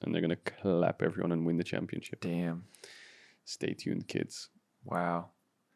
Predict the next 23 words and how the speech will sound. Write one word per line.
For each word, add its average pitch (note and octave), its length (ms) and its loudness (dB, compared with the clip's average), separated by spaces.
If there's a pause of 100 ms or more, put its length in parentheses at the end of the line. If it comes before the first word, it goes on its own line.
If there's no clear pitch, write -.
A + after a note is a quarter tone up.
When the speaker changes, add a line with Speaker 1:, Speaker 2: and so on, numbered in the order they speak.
(380)
Speaker 1:
It's, - 340 4
you G2+ 100 8
know, F#2+ 160 12
I F2 80 12
woke F2 220 8
up E2+ 80 4
at F2+ 80 2
seven E2+ 280 4
A E2 60 4
M E2 120 2
when E2 100 2
I'm E2+ 100 0
saying F2+ 200 2
things A#3+ 120 12
Speaker 2:
Yeah, - 80 12
Speaker 1:
like - 160 12
this. - 380 12
Speaker 2:
<laughs> - 0 -
I C4 360 12
was G3 140 12
like, F#3 440 12 (400)
Speaker 1:
<laughs> A2 200 6
Speaker 2:
"Wow, B2 680 12